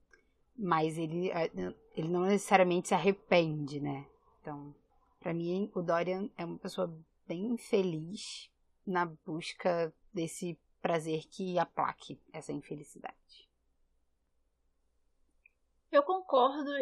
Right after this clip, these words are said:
Speaker 2: e eu acho que uma das coisas que traz o que não o faz feliz, né,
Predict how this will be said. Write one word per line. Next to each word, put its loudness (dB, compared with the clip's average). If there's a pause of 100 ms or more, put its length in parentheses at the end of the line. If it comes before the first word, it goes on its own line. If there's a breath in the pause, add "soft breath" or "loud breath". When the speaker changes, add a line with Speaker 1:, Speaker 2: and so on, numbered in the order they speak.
Speaker 2:
e -4
eu -4
acho -6
que -2 (480)
uma -4
das 2
coisas -8
que -12 (120)
traz 2 (720)
o -8
que -12
não -6 (160)
o -10
faz 0
feliz, -6
né, -4